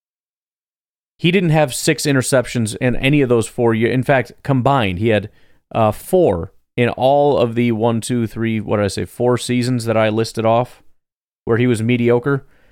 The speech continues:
And then he had another semi-good season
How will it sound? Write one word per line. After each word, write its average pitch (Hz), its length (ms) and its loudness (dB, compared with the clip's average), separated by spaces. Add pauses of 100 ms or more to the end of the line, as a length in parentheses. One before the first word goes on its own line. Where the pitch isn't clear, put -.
(360)
And 123 140 0
then 156 120 2
he 175 160 2
had 123 500 2 (180)
another 127 540 2 (240)
semi-good 131 680 0
season 110 560 -2